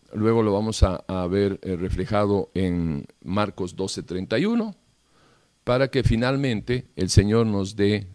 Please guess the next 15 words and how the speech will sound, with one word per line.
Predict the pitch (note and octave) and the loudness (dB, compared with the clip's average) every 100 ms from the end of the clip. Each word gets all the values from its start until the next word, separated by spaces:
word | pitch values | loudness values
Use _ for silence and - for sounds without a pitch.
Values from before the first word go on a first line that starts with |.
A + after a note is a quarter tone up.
| _ | _
la, | - E2+ E2 D#2+ D2+ - _ _ _ _ - | -10 -6 -6 -6 -8 -12 _ _ _ _ -12
eh, | E2 D#2 - | -8 -6 -4
nos | F#2+ G2 | -2 0
muestre | G#2+ - A2 | 0 4 4
el | - G#2 | 4 0
camino, | - G2+ C#3+ B2+ G2+ F#3 _ _ - - - - - - - - - | 2 2 4 2 0 -6 _ _ -20 -20 -20 -20 -20 -20 -20 -20 -14
porque, | D#2 - F2 D#2+ D#2 _ _ _ _ _ - | -12 -8 -6 -6 -8 _ _ _ _ _ -20
eh, | - C2+ C2+ G#1 G1+ _ _ _ _ _ _ _ - | -12 -8 -8 -8 -12 _ _ _ _ _ _ _ -8
la | G2 F#2+ | -4 0
voluntad | F#2+ F#2+ F#2 B2 A#2+ | 0 0 0 0 2
de | A2 | 4
Dios | A#2+ B2 - | 4 2 0
se | A2 | -2
hizo | G2+ - | 0 0
visible | G2 F2+ - D3 A2+ F#2 F#2+ | 0 0 0 0 0 0 -2